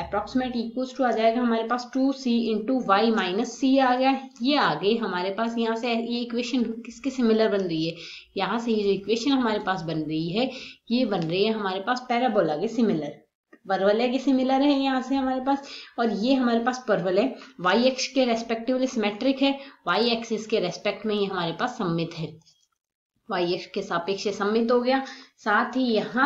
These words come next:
से इसका catenary का एक्स अक्ष बनेगा हमारे पास y एक्सिस। शीर्ष बिंदु अगर हम यहाँ से देखें और यहाँ से इसका लोएस्ट पॉइंट सी है ही हमारे पास, इसका नाभि लंब अगर हम फाइंड आउट करेंगे, नाभि लंब बन रहा है हमारे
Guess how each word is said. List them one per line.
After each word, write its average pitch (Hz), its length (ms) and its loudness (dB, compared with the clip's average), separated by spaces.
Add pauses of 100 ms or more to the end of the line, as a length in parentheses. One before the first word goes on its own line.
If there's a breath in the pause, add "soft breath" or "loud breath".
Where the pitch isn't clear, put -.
(120)
से 196 80 2 (520 loud breath)
इसका 226 300 -2 (120)
catenary 233 520 4
का 247 100 2
एक्स 220 280 -2
अक्ष 196 500 -4
बनेगा 185 300 2
हमारे 220 260 0
पास 247 240 -4
y 147 100 -4
एक्सिस। 160 500 -6 (380 loud breath)
शीर्ष 277 320 6
बिंदु 277 300 4
अगर 254 240 4
हम 262 120 2
यहाँ 233 220 4
से 254 140 0
देखें 240 320 2 (1040 soft breath)
और 185 200 -8
यहाँ 226 300 -2
से 247 140 -2
इसका 240 240 -4
लोएस्ट 220 460 0
पॉइंट 220 300 -2
सी 202 240 -2 (120)
है 208 120 0
ही 233 140 2
हमारे 220 380 0
पास, 233 200 -4
इसका 254 240 -8
नाभि 220 340 0
लंब 254 240 0
अगर 240 140 0
हम 233 220 0
फाइंड 208 240 0
आउट 214 180 -2
करेंगे, 233 360 -2 (360 loud breath)
नाभि 196 300 0
लंब 233 220 2
बन 226 140 2
रहा 233 120 0
है 233 60 2
हमारे 226 200 0